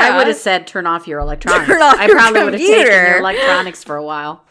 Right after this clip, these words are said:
Speaker 1: Yeah.
Speaker 2: Yeah, I,
Speaker 1: Which
Speaker 2: I
Speaker 1: is punishing the kid then.
Speaker 2: Which, it is punishing the kid, and quite frankly, like, in, especially now, you kinda have to be online,
Speaker 1: Yeah.
Speaker 2: like, a lot
Speaker 1: I
Speaker 2: of
Speaker 1: am,
Speaker 2: schoolwork and
Speaker 1: I am
Speaker 2: stuff.
Speaker 1: grateful that, that you and your brother are not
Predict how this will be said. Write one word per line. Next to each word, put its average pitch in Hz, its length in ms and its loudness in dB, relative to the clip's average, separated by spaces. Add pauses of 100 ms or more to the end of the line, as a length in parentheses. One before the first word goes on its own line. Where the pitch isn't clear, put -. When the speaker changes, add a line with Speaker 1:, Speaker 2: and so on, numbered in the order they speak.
Speaker 1:
Yeah. 151 320 -18
Speaker 2:
Yeah, 226 380 -2
I, 202 180 -2
Speaker 1:
Which 180 180 -4
Speaker 2:
I - 20 -10
Speaker 1:
is 170 100 -14
punishing 170 480 -10
the 151 80 -14
kid 160 280 -12
then. 147 280 -18
Speaker 2:
Which, 339 380 -2 (380)
it - 120 -4
is 233 140 0
punishing 208 340 -8
the 190 80 -12
kid, 214 140 -8
and 190 140 -12
quite 214 200 -4
frankly, 202 380 -8
like, 170 380 -10 (120)
in, 175 440 -8
especially 175 680 -10 (400)
now, 165 600 -2
you 170 200 -14
kinda 170 320 -18
have 147 720 -12
to - 80 -14
be 311 160 -4
online, 320 580 -6
Speaker 1:
Yeah. 330 100 -10 (280)
Speaker 2:
like, 190 160 -8
a 190 40 4
lot 220 100 4
Speaker 1:
I 190 60 0
Speaker 2:
of - 100 -2
Speaker 1:
am, - 0 -
Speaker 2:
schoolwork 175 520 -8
and 190 80 -4
Speaker 1:
I 220 100 0
am 320 280 -2
Speaker 2:
stuff. - 40 -12
Speaker 1:
grateful 214 840 -8 (120)
that, 160 360 -10
that 156 160 -6
you 170 480 -10
and 160 160 -10
your 156 100 -10
brother 160 280 -6
are 143 160 -10
not 151 420 -10